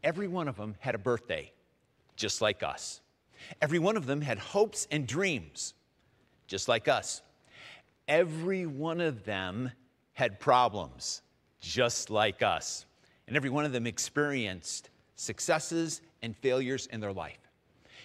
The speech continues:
Here's what I want you to remember about the three thousand two hundred and thirty-seven individuals that the Bible mentions by name. They were real people in real places, in real life,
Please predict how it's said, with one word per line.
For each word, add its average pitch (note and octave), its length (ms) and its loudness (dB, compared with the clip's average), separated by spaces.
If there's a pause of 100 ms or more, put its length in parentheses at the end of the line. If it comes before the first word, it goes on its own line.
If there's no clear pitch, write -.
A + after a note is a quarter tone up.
Here's G#3+ 260 -4
what G3+ 80 2
I F3 60 2
want D3+ 280 0
you C#3 80 -2
to A#2 60 -2
remember F#2 500 -4 (280)
about B2 220 4
the G2 80 -2
three F3 240 -2
thousand A#2+ 600 2
two E3+ 180 -4
hundred C#3 460 -4
and A2+ 180 -4 (160)
thirty-seven C#3 1080 2 (200)
individuals A2+ 760 0 (140)
that B2 140 0
the B2 80 -2
Bible B2 280 4
mentions A#2 380 -4
by A2 180 0
name. G#2+ 260 -2 (1200)
They C#3+ 100 6
were C3 160 2
real B2+ 320 0
people A2+ 540 -2 (420)
in B2+ 320 -2
real D#3 220 2
places, B2+ 840 -2 (440)
in A#2+ 340 0
real F3+ 260 4
life, C#3+ 640 -2